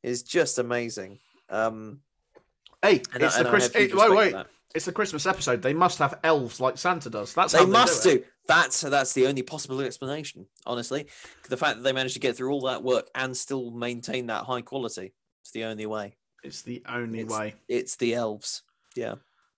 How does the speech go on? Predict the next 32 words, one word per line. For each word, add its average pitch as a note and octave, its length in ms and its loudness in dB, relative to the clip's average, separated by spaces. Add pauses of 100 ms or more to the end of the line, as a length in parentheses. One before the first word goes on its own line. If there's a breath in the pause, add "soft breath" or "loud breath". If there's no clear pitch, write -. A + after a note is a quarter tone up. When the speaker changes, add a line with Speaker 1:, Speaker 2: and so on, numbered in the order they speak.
Speaker 2:
And D3+ 120 -2
with D3 140 -2
that F3+ 240 4
in D#3 80 0
mind, A2+ 600 -4 (960)
shall D3+ 340 0
we D3+ 180 -4
move C#3+ 340 -2
on C3 260 -2
to A2 440 -6 (1700)
the A#2+ 140 -2 (180)
daddy B2 460 0
of A2+ 180 -6
the A#2 140 -2
episode? G#2 520 -6 (1500 loud breath)
Speaker 1:
I'm - 100 -20
almost C#3 360 -2
sad G3 320 4
to - 60 -10
be A#2+ 140 -12
moving A2 300 -10
on A2 140 -6
to - 120 -2
the G#2+ 120 -10
last A2 460 -2
one. A2 480 -2
I E3+ 60 -12
don't C#3 240 -8
want D3 240 -10
it C#3+ 120 -8
to C3 180 -6
end. D#3 480 -10